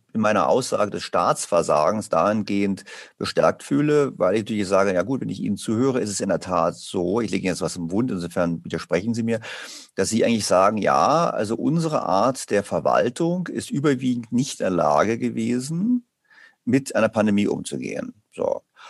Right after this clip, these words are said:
Und das ist eigentlich schon eine, ein Versagen einer historischen Krisensituation, der größten Krise seit neunzehnhundertfünfundvierzig, wie unsere Politiker immer wieder betonen.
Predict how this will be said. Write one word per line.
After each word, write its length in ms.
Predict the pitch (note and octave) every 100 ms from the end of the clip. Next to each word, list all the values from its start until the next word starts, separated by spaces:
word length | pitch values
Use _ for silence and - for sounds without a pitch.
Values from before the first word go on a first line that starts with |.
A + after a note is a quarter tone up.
| - _ G#2
Und 140 | G2
das 140 | F#2+
ist 100 | C#3
eigentlich 360 | - E2+ A2+ C3
schon 220 | - A2+
eine, 240 | - G2 F#2+
ein 340 | F#2 F#2+ F2+
Versagen 520 | F2+ E2 C#2+ F#2+ B2+
einer 220 | G#2+ G2
historischen 560 | G2+ F2+ G#2+ A2+ - G#2+
Krisensituation, 800 | G2 A#2 B2+ B2 A2+ A#2 A2 G#2
der 80 | F#2+
größten 300 | G2 - -
Krise 300 | G2+ F#2+ F#2+
seit 220 | F2+ F2
neunzehnhundertfünfundvierzig, 760 | D#2+ F2 F#2 F2+ A2 F#2+ A2
wie 60 | -
unsere 160 | E2
Politiker 380 | E2+ F2+ F2 F#2+
immer 120 | F2
wieder 160 | D#2+ D2+
betonen. 480 | D2 - D#2 -